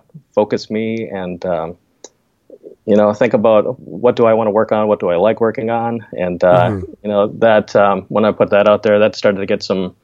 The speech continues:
Speaker 1: notice for me, uh, more so than it, my website had in the past. And I started to get some more freelance work and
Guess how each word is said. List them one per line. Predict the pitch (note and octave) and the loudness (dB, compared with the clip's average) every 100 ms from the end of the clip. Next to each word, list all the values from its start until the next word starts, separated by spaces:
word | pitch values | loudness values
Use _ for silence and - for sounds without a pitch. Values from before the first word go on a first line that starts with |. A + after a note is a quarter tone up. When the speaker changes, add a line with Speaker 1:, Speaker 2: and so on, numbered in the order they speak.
| - - _ _ _ | -20 -20 _ _ _
Speaker 1:
notice | - G#2+ A2 A2 A2 - | 2 4 6 4 2 -2
for | - G#2 | -2 0
me, | G#2+ A2 A2 A2 - - | 0 0 -2 -4 -8 -6
uh, | F#2 F#2+ | -2 0
more | G2+ F#2 | 0 0
so | G#2+ G2 | 0 0
than | G2 | -2
it, | F2+ - - - - | -4 -10 -20 -20 -8
my | F#2+ F2+ | -2 0
website | F2+ G2+ G2+ G2 | 2 2 2 2
had | G#2 G2 | 4 2
in | F2+ | -2
the | |
past. | F2 A2 A2+ A2+ - | 0 2 2 0 -4
And | F#2 | -6
I | F2+ | 0
started | A2+ G2 | 0 0
to | F#2+ | -2
get | |
some | - F#2+ | -2 -4
more | F2+ | -4
freelance | - B2+ A#2+ B2 | 0 0 0 0
work | B2 A#2+ A2+ F#2 | 0 0 0 -6
and | F#2 F2+ | -6 -8